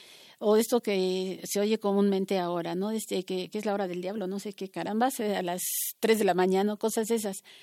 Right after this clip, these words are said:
Eh, no, ¿por qué tenemos que dormirnos a, antes de las doce de la noche? Porque estamos hablando de un ciclo que muy al principio de las cápsulas dijeron, luz o vigilia, sueño, pues tiene que ver con eso. Si yo me duermo después de las doce de la noche,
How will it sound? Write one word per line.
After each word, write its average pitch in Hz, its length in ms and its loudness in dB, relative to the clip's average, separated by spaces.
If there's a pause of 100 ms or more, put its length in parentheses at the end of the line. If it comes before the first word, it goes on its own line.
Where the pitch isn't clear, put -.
(480)
Eh, 226 180 6
no, 254 260 6
¿por 254 180 6
qué 339 100 4
tenemos 294 400 6
que 226 120 0
dormirnos 233 760 4
a, 190 140 0 (140)
antes 233 240 4
de 208 100 2
las 190 180 0
doce 214 220 0
de 214 60 0
la 190 140 0
noche? 185 380 -2 (120)
Porque 208 300 -2
estamos 233 460 2
hablando 214 420 0
de 208 100 -2
un 226 120 2
ciclo 226 320 -2
que 202 100 -4
muy 202 200 -2
al 254 100 0
principio 233 380 0
de 214 60 -2
las 208 140 -6
cápsulas 196 400 -6
dijeron, 202 340 -2 (400)
luz 247 460 4 (340)
o 208 140 0
vigilia, 220 560 0 (480)
sueño, 233 440 6 (520)
pues 226 160 2
tiene 254 300 6
que 269 160 8
ver 240 340 4 (160)
con 220 180 2
eso. 254 300 2
Si 202 260 0
yo 247 160 8
me 339 160 8
duermo 247 300 4
después 214 300 0
de 254 100 6
las 208 140 2
doce 208 220 -2
de 220 80 0
la 208 120 -2
noche, 202 340 0